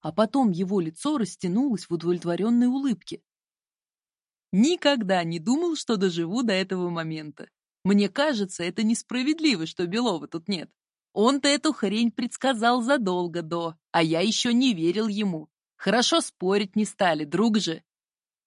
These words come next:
Кутузов с упоением доел прекрасный пирожок и улыбнулся во все тридцать два. Или сколько там торчало. Я же насупился.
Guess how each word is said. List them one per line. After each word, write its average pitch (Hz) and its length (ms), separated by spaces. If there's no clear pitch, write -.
Кутузов 240 520
с - 100
упоением 196 640
доел 202 360
прекрасный 185 600
пирожок 202 520
и 196 40
улыбнулся 233 760
во 185 140
все 175 220
тридцать 165 360
два. 165 240
Или 208 180
сколько 165 420
там 160 200
торчало. 170 640
Я 202 280
же 277 100
насупился. 196 800